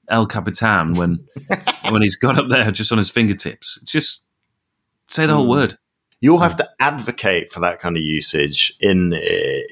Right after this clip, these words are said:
Speaker 2: in life around you, but I, I can't put that into Living Room one oh one.
Speaker 1: Okay, then.
Speaker 2: Uh, yeah.
Speaker 1: <laughs>
Speaker 2: Sorry.
Speaker 1: All right.
Speaker 2: Sorry.
Speaker 1: What have you got for me?
Speaker 2: <laughs>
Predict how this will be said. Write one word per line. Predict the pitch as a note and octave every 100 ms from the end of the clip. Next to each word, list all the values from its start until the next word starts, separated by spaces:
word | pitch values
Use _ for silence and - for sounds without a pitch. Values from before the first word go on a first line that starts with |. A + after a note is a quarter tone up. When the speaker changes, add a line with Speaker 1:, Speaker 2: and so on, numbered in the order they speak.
| -
Speaker 2:
in | D2+ D#2+ F#2
life | E2+ C2+ C#2 -
around | F2 D#2 D2+ C#2
you, | A#1+
but | A#1 D#2+
I, | E2 E2+ F#2
I | F2+
can't | - F2 E2+
put | -
that | A#1+ B1
into | C2+ -
Living | C2+ C2+
Room | B1+ B1+
one | C2 C2
oh | C2+
one. | B1+ A1 - _ _ _ -
Speaker 1:
Okay, | A#2 B2 C3+
then. | G#2 G2 - _ _ -
Speaker 2:
Uh, | D#3+ -
yeah. | C3 B2 A2+ G#2+ _ _ _
Speaker 1:
<laughs> | _ _ _ -
Speaker 2:
Sorry. | - E3+ E3+ A#2+ F2
Speaker 1:
All | F#2 - _ _ -
right. | -
Speaker 2:
Sorry. | A#2 A2+ G#2+ - - - _
Speaker 1:
What | B2+ B2+
have |
you | B2
got | B2+
for | G#2+
me? | G2+ F#2 _ - -
Speaker 2:
<laughs> | - - - - - - - B2+ A#2+